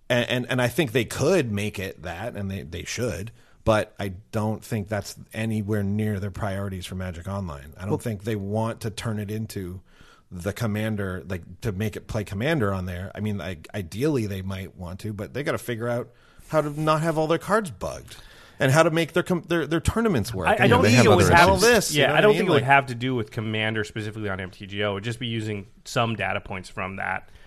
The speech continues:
Speaker 3: to make some sort of, you know, at least have some sort of data that you're gathering. I mean, any data's gotta be better than no data.
Speaker 2: Right.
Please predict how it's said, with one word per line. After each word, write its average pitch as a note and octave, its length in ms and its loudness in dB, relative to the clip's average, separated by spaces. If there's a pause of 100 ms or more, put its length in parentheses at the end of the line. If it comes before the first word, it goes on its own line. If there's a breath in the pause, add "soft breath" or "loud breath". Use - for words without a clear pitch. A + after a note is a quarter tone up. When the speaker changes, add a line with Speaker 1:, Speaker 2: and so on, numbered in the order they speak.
(160 soft breath)
Speaker 3:
to C3+ 120 -2
make A2 360 2
some G#2 240 -4
sort G2+ 240 -4
of, F#2+ 160 -10 (420 soft breath)
you A2 140 -4
know, F#2+ 260 -4 (500)
at D3+ 120 -2
least G3 360 4
have B2+ 300 4
some C3 240 0
sort A2 220 -2
of G2 100 -6
data G2+ 280 0
that F#2+ 160 -8
you're F#2+ 120 -6
gathering. F#2+ 460 -4
I D#3 60 2
mean, F3 200 4 (420 loud breath)
any A3+ 240 0
data's A2 300 2
gotta G#2 160 2
be G2+ 100 -6
better G2+ 240 -2
than F#2 240 -14
no F#2+ 180 -6
data. F#2 380 -8 (160)
Speaker 2:
Right. A#2+ 200 0